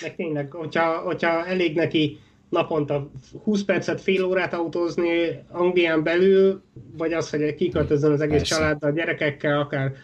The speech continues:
Speaker 1: akár kikkel Olaszországba, az, az egy hatalmas nagy különbség.
Speaker 2: Itt egyébként még maradhatunk a témánál azzal is, a, a, miről a kommentmezőben eddig a legtöbbet beszélgettek, mert tényleg témánál maradunk azzal, hogy mi volt ez a Sainz-os történet itt a,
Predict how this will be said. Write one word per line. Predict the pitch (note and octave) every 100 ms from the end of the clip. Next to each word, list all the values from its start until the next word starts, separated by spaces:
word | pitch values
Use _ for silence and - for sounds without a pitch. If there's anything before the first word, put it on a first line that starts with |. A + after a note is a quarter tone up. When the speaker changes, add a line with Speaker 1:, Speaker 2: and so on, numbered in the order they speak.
| -
Speaker 1:
akár | - - D#3
kikkel | C#3+ D3 - D3 D3+ C#3+
Olaszországba, | E3+ F#3 - F#3 - E3+ E3 E3
az, | D#3+ D#3 -
az | C3+
egy | D3 - C#3 -
hatalmas | C#3+ C#3 A#2 A2+ A2+
nagy | A2+
különbség. | - G2+ G2+ - A2 - - _ A2+
Speaker 2:
Itt | G#2+
egyébként | C#3 C3 C3 C3
még | C#3
maradhatunk | C#3 G#2+ - A2 A2+
a | A2+
témánál | A#2 G#2+ G2+ G#2+
azzal | G#2+ G2+ G2+
is, | G#2 G#2
a, | F#2+ F#2+ - -
a, | - - G#2 G#2+
miről | G#2+ G#2 G#2
a | G#2 G2+ G2+ _ _
kommentmezőben | - B2 G#2 G2+ G#2+ G#2 G#2 G#2
eddig | G#2 G#2+
a |
legtöbbet | A2+ G#2+ G2+ G2+ G2
beszélgettek, | G2+ - G#2 G#2 G2+ G#2+ G2+ F#2+ G2
mert | G2+ G2 G2 -
tényleg | - F#2 F#2 F2
témánál | G#2 F#2+ F2 F#2
maradunk | F#2+ F#2 F#2 F#2
azzal, | G2 F#2+
hogy | G2 F#2+ - -
mi | A2+
volt | A2 F#2+
ez | F#2+
a | F#2+
Sainz-os | G2+ F#2+ F#2+ F#2
történet | - F#2 - F#2 F#2 F2+
itt | F2 -
a, | F#2